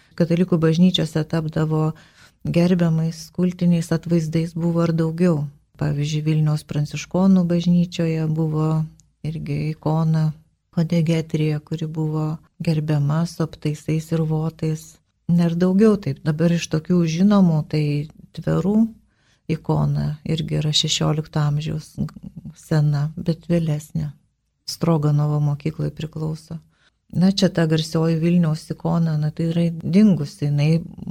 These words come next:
būtų jau senesnė už Lukiškių, kuri kunigaikštienės Elenos atsigabenta, tai jau čia jau legendinė,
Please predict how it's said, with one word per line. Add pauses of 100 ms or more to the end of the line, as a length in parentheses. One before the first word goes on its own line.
būtų
jau
senesnė
už
Lukiškių,
kuri (240)
kunigaikštienės
Elenos
atsigabenta, (540)
tai
jau
čia (440)
jau
legendinė,